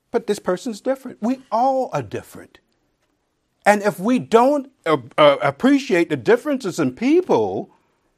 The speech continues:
we would never, we would never be able to glorify God by functioning as a body. And so that makes a huge difference. Love is hugely important.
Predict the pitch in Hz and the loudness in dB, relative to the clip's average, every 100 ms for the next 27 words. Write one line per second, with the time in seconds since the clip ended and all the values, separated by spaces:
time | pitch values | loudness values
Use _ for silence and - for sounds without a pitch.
0 | _ _ 339 359 349 370 339 285 - _ | _ _ -2 0 0 -2 -4 -8 -12 _
1 | - 330 233 214 202 196 165 156 151 147 | -4 -4 -4 -6 -10 -10 -10 -10 -10 -10
2 | 147 139 127 107 113 95 90 _ _ _ | -10 -10 -10 -6 -6 -8 -14 _ _ _
3 | _ 98 98 - 147 - - 139 135 - | _ -14 -14 -16 -18 -16 -14 -12 -12 -14
4 | 107 95 85 78 82 73 - _ _ _ | -16 -16 -16 -18 -20 -20 -20 _ _ _
5 | _ _ _ _ _ _ _ _ _ _ | _ _ _ _ _ _ _ _ _ _
6 | _ _ _ _ _ _ _ _ _ _ | _ _ _ _ _ _ _ _ _ _
7 | _ _ _ _ _ - 120 - 123 143 | _ _ _ _ _ -14 -10 -4 -4 -4
8 | 160 156 113 - - - 185 151 123 135 | -8 -8 -14 -16 -18 -16 -14 -14 -14 -14
9 | 135 95 - _ _ 151 151 175 196 220 | -14 -18 -18 _ _ -10 -8 -6 -2 -2
10 | 151 90 82 85 101 _ _ _ _ _ | -2 -8 -10 -14 -16 _ _ _ _ _
11 | _ 143 131 - - - 202 208 165 113 | _ -14 -14 -16 -20 -14 -12 -12 -12 -12
12 | 110 104 104 - 98 95 - - | -10 -10 -14 -16 -16 -16 -20 -20